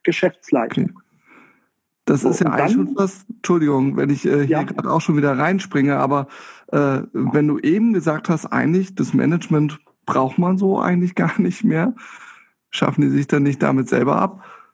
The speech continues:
Speaker 1: Nein. Zum einen, wir schaffen die Hierarchie nicht ab. Wir brauchen sie
Speaker 2: Mhm.
Speaker 1: für die Compliance.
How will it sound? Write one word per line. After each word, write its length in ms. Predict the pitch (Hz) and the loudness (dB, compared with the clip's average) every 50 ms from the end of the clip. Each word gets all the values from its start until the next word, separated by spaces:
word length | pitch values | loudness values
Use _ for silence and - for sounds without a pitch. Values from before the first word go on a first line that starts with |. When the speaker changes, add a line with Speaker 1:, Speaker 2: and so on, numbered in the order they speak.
| _ _ _ _ _ _ _ _ _ _ _ _ _ _ _ _ _ - - _ _ _ _ _ _ _ _ _ _ _ | _ _ _ _ _ _ _ _ _ _ _ _ _ _ _ _ _ -20 -20 _ _ _ _ _ _ _ _ _ _ _
Speaker 1:
Nein. 420 | - 190 175 135 123 113 107 - - - - _ _ _ _ _ _ _ _ _ _ _ _ _ _ _ _ _ _ _ _ _ _ | 0 2 2 2 2 0 0 -2 -4 -10 -20 _ _ _ _ _ _ _ _ _ _ _ _ _ _ _ _ _ _ _ _ _ _
Zum 180 | - 175 160 - | 0 0 0 2
einen, 580 | 151 156 165 190 220 240 233 254 254 240 - - | 2 2 2 2 2 2 2 2 0 -2 -4 -2
wir 300 | 151 151 170 165 160 160 | 0 2 2 2 2 0
schaffen 400 | - - - 156 - - 190 190 | -2 -2 -2 -2 0 2 2 2
die 100 | 185 180 | 2 2
Hierarchie 440 | - 196 185 175 180 165 - 160 135 | 2 2 0 0 0 0 0 2 2
nicht 200 | 123 107 - 110 | 2 0 -2 -4
ab. 180 | - - - - | -6 -6 -4 -2
Wir 140 | 139 135 - | -2 0 0
brauchen 360 | 135 131 147 165 - 214 190 | 2 0 0 2 2 0 2
sie 100 | - 185 | 2 0
Speaker 2:
Mhm. 60 | 127 | 0
Speaker 1:
für 80 | 151 170 | 0 0
die 80 | 180 | 0
Compliance. 640 | 160 175 180 165 - 139 117 107 - _ _ - | 0 -2 -2 -2 -2 -4 -6 -6 -8 _ _ -20